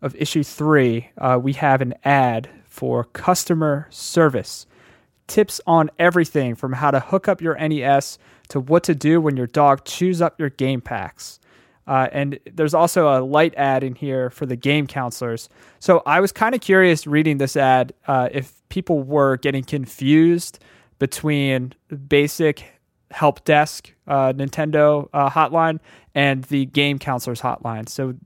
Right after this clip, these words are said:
it, it seems like the game counselors hotline, which was advertised in Nintendo Power in the past, uh, was really for tips, tricks to help you master the games, uh,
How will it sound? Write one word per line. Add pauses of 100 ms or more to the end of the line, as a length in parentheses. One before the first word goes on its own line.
(440)
it,
it
seems
like
the
game
counselors
hotline,
which
was
advertised
in
Nintendo
Power
in
the
past, (380)
uh,
was
really
for
tips,
tricks (300)
to
help
you
master
the
games,
uh,